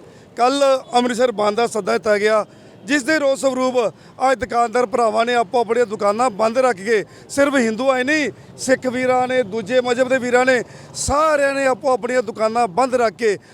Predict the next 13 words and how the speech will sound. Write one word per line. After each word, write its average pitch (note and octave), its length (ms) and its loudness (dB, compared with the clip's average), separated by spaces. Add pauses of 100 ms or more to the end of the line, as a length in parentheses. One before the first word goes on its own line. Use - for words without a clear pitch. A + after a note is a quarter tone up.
(140)
ਰੋਸ B3 280 0
ਪ੍ਰਗਟ A3+ 300 0
ਕੀਤਾ G3+ 260 -4
ਹੈ। G3+ 160 2
ਕਿਉਂਕਿ A#3+ 480 -2
ਜੋ G#3+ 240 0
ਕੁਝ A#3 220 -6
ਉੱਥੇ A#3+ 360 0
ਪਹਿਲਗਾਮ A3+ 500 0
ਦੇ A#3+ 80 0
ਵਿੱਚ A#3 200 -4
ਹੋਇਆ A3 280 2
ਹੈ, A#3+ 200 2